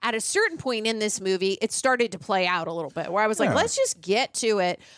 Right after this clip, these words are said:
Speaker 1: But I feel like if somebody squeezed certain scenes of this movie into forty-five minutes, you'd be like, "Oh, that was fun."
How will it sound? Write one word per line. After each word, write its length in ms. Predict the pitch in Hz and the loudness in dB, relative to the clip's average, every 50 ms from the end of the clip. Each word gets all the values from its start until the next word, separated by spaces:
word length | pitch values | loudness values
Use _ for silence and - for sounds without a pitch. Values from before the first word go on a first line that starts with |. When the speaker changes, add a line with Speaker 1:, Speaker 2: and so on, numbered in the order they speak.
| - _ _ | -20 _ _
Speaker 1:
But 160 | - 262 247 247 | 0 2 2 2
I 140 | 226 233 233 | 2 0 -2
feel 260 | - - 285 311 320 | -4 -6 -4 -2 0
like 320 | 302 247 220 208 - - | 2 2 2 0 -2 -4
if 120 | 220 220 - | -4 -4 -2
somebody 340 | - 302 302 330 403 381 370 | -2 -2 0 0 2 2 2
squeezed 640 | - - - - 196 208 208 220 220 233 233 - | 2 0 -2 -2 -2 -2 -2 -2 -2 -2 0 0
certain 360 | - - 214 220 208 214 214 | 0 2 0 0 0 -2 -4
scenes 360 | - - 196 185 190 190 185 | -4 -2 -2 -2 -2 -4 -6
of 80 | 190 180 | -6 -2
this 160 | 190 190 - 190 | -2 -2 -2 0
movie 380 | 185 175 175 170 180 190 185 | 0 -2 0 0 0 -2 -2
into 200 | 185 180 - 233 | -2 -2 -4 -6
forty-five 540 | - - 190 175 175 180 - 165 165 170 170 | -4 -2 -2 0 0 -2 -2 0 0 0 0
minutes, 400 | 165 151 156 165 196 208 - - | -2 -6 -4 -4 -4 -4 -4 -8
you'd 80 | 220 196 | -4 2
be 80 | 208 214 | 2 4
like, 220 | 202 185 185 180 - | 4 2 0 -4 -2
"Oh, 160 | - 320 349 | 2 2 4
that 160 | 330 359 392 349 | 4 4 4 4
was 100 | 269 - | 2 0
fun." 440 | - 233 254 240 202 156 151 156 | 0 0 2 2 2 0 -6 -14